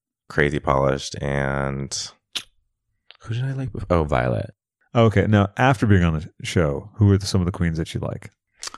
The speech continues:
Speaker 1: Um,
Speaker 2: In following seasons, yeah.
Speaker 1: Kimberly, Chi.
Speaker 2: Yeah. <laughs>
Speaker 1: I love her.
Speaker 2: Yeah.
Speaker 1: That's my girl,
Speaker 2: Mm-hmm.
Speaker 1: a hundred percent. Um,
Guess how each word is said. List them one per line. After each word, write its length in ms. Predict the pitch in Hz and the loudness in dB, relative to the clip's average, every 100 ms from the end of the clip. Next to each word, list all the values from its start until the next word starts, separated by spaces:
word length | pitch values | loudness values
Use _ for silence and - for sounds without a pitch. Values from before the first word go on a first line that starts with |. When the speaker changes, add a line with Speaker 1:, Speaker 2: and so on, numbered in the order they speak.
| _ - | _ 0
Speaker 1:
Um, 520 | 82 80 78 76 71 | 4 6 6 4 4
Speaker 2:
In 80 | 107 | 2
following 400 | 101 95 82 76 | 4 4 4 -2
seasons, 420 | - - 107 - | -6 -8 -8 -6
yeah. 140 | 104 113 - - | -6 -8 -12 0
Speaker 1:
Kimberly, 760 | 113 92 90 90 90 92 101 104 _ - | 4 6 6 6 6 6 4 0 _ 0
Chi. 200 | - 92 | 4 6
Speaker 2:
Yeah. 260 | 87 85 90 - | 6 6 4 0
<laughs> 1040 | - - _ - 554 554 - _ - - | -6 -18 _ -10 -10 -10 -14 _ -18 0
Speaker 1:
I 60 | 85 | 4
love 280 | 85 82 98 | 6 6 4
her. 540 | 101 82 76 80 101 - - | 6 6 6 4 2 -2 0
Speaker 2:
Yeah. 300 | 98 85 69 104 | 2 2 0 -4
Speaker 1:
That's 300 | 80 80 80 | 0 2 2
my 120 | 82 80 | 0 2
girl, 440 | 73 69 69 71 | 4 4 2 2
Speaker 2:
Mm-hmm. 320 | 95 92 90 | 0 0 0
Speaker 1:
a 40 | 80 | 0
hundred 320 | 85 71 71 | 0 0 -2
percent. 480 | 76 - 67 64 64 - | -6 -4 -2 -2 -4 -4
Um, 380 | 67 65 65 | -2 -2 -4